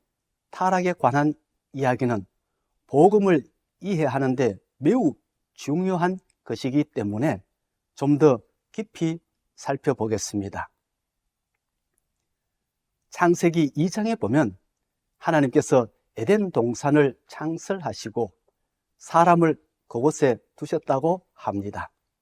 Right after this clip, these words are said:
그리고 에덴 동산에는 보기에 아름답고 먹기에 좋은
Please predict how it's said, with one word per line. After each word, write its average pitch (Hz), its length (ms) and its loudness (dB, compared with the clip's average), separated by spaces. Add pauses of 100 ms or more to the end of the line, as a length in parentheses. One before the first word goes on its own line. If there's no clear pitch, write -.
(1400)
그리고 139 400 2 (720)
에덴 190 320 2
동산에는 110 680 0 (680)
보기에 170 580 4
아름답고 120 1000 -4 (560)
먹기에 156 460 2
좋은 127 460 2